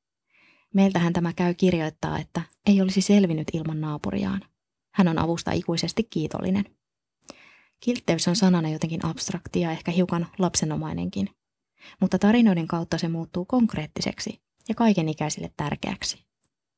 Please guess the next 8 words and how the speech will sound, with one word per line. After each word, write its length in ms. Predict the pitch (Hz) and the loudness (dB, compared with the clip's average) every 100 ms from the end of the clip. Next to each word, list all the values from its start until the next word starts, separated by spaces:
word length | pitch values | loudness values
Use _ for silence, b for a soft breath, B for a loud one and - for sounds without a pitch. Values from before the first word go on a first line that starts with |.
| _ _ - | _ _ 0
Kiltteyttä 540 | 254 254 165 160 - | 0 0 -2 -2 -2
on 80 | 165 | -2
se, 140 | 180 | 0
että 240 | 165 - 160 - _ | -2 -4 -10 -10 _
autamme 420 | 180 180 160 151 | 0 2 2 -2
tai 240 | 151 151 151 | -2 -6 -2
ilahdutamme 560 | 175 156 151 151 147 147 | 0 0 -2 -4 -4 -2
toisiamme 540 | 151 151 156 156 - | -4 -4 -4 -6 -8